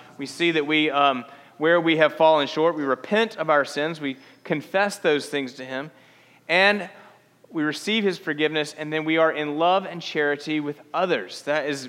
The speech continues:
a very important part of coming to communion, 'cause communion is not just communion with God,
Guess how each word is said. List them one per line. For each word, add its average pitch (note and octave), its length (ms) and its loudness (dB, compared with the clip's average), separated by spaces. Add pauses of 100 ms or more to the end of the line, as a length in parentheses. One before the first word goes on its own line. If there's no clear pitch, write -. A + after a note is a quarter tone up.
(100)
a C3+ 120 0
very D3+ 280 4
important D3+ 440 -2
part C3+ 320 0 (320)
of C3 160 -6
coming E3+ 380 0
to E3+ 80 -14
communion, E3 460 0
'cause C3+ 120 -4
communion E3 460 -2
is C#3+ 140 -8
not F#3+ 320 2
just G3 180 -4
communion C#3+ 300 -2
with A2 160 -6
God, D3+ 500 4